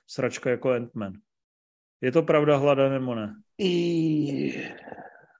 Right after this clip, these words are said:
Speaker 2: počkej, sračka jako Ant-Man, teď mi to děláš složitý.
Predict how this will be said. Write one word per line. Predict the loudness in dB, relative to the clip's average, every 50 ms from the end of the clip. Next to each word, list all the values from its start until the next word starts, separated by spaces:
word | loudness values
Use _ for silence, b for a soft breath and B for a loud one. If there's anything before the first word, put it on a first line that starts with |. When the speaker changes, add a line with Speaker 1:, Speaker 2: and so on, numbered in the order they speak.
| _ _
Speaker 2:
počkej, | -4 -4 -4 -4 -4 -4 0
sračka | 0 0 0 4 4 4
jako | 4 6 4
Ant-Man, | 4 4 4 0 -2 -4 -2
teď | -2 -2 -2
mi | -2
to | 0 2
děláš | 2 4 4 4 2
složitý. | 2 0 2 2 0 0 -2 -8 -12 -12